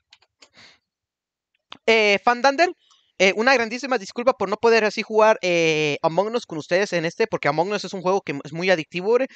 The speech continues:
y aparte es muy divertido jugarlo con compañeros. Pero, eh, me he dado cuenta del Among Us que mucha gente no quiere participar con micrófono, y eso es lo que me re-, chimichanga, eso es lo que no me gusta, bre. Yo quiero jugar con gente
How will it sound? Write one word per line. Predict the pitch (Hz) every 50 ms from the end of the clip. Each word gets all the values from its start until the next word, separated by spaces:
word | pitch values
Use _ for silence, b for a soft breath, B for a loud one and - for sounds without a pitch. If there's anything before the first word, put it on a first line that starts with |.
| B B B
y | - 165
aparte | 175 - 180 185 185 - 202
es | 185 - -
muy | 170 180 196 196
divertido | 196 165 170 - - 185 190
jugarlo | 170 180 175 180 196
con | - 165 156
compañeros. | - 156 135 - 165 151 185 226 269 254 185 - - _ b b b b b b b b
Pero, | - 214 208 202 196 185 185
eh, | - 202 214 202
me | 196 214 226
he | 247
dado | 269 277 277 277 285
cuenta | - - 277 285 277 - - 262 277 - _ _ _
del | - 175 208 208
Among | 196 208 240 254 247 247
Us | 277 277 _ _ _ _ _ _ _
que | - 240
mucha | 226 269 269 - 240
gente | 262 262 - 254
no | 247 247
quiere | - - 254 -
participar | - 240 - 226 202 - - 175 190 220 -
con | - 220 202 196
micrófono, | 196 175 - - 359 359 - 269 185 147 127 _ b b b b b
y | b 185 247
eso | 269 277 320
es |
lo | 311 302 285
que | - 226
me | 208 190 190
re-, | 190 202 220 220 214 202 185 _ _ _ _ _ _ _ _ _ _ -
chimichanga, | - 233 220 233 226 - 349 359 381 277 185 135 123
eso | 185 - 247
es |
lo | 240 226
que | - 226
no | 226 233
me | 240
gusta, | 233 302 330 - - 226
bre. | 185 156 135 _ B B B B B
Yo | B 156 254 254
quiero | 302 320 320
jugar | 254 285 302 302 -
con | - 240
gente | - - 370 302 262 - 269 277 277